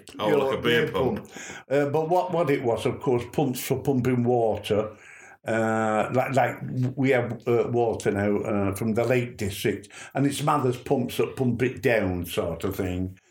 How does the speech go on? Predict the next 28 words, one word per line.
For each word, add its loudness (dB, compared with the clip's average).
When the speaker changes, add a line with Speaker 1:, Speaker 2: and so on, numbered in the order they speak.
Speaker 2:
There 2
was 2
also, 2
uh, 0
I, -6
I, 2
we 2
were 4
told 0
this 0
as -6
part 0
of 0
our, 2
uh, -2
apprenticeship. 0
With 0
the 0
apprenticeship -2
of -4
any 2
trade, -2
you 0
learn 2
your -2
trade. -2
That, -4
that. -8